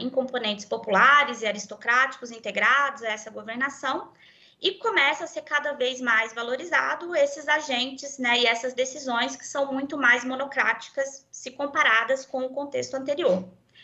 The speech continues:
Mas é preciso tomar um pouco de cuidado, porque esse não é um processo, é, contínuo, né? No caso do Império Português, por exemplo, é, há um contexto,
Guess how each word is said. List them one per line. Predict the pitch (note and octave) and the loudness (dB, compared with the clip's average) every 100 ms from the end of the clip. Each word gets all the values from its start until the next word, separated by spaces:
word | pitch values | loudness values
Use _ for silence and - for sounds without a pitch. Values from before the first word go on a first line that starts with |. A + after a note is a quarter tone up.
| - - - _ | -20 -20 -20 _
Mas | D4+ | 2
é | F4 | 2
preciso | F4 F4+ F#4+ - | 0 -4 -6 -4
tomar | F#4 C#4+ | 0 0
um | C4 | 2
pouco | B3+ A#3+ | 2 2
de | A#3+ | -6
cuidado, | - A3+ A3+ D4 D4+ C4 B3 | -8 0 6 8 6 4 -6
porque | C#4+ | -4
esse | C#4+ D4+ | -4 -2
não | D#4+ | 0
é | D#4+ | 2
um | E4+ F4 | 2 0
processo, | - C4+ - C4 C#4+ D4+ D4+ - A3 G3 G3 _ _ _ _ _ _ _ _ _ _ _ | 2 2 2 2 4 2 -4 -8 -8 -6 -12 _ _ _ _ _ _ _ _ _ _ _
é, | G#3+ A3+ | -2 -2
contínuo, | - F4 - - C#4+ A#3+ G3 - | -2 -4 -4 -2 0 0 -8 -10
né? | A3+ A#3 | 0 0
No | C4 F4 | 0 -4
caso | - A3 G#3 G#3 | 0 2 2 -4
do | G3+ B3+ B3 | -8 -6 -6
Império | A#3 G#3+ G3 F#3+ | -6 -4 -4 -4
Português, | G#3 - A#3 A3 G#3+ | -10 -8 -2 -2 -4
por | - G#3 | -6 -4
exemplo, | G#3+ D#4 E4+ E4 A3+ G3+ G3 - - - - _ | 2 4 4 2 -4 -8 -8 -18 -20 -20 -20 _
é, | A3 A3 - | 2 2 4
há | C4+ | 2
um | E4+ - | 2 0
contexto, | F#4 F4 C#4 C4 - - F#4 | -6 0 2 2 0 -10 -18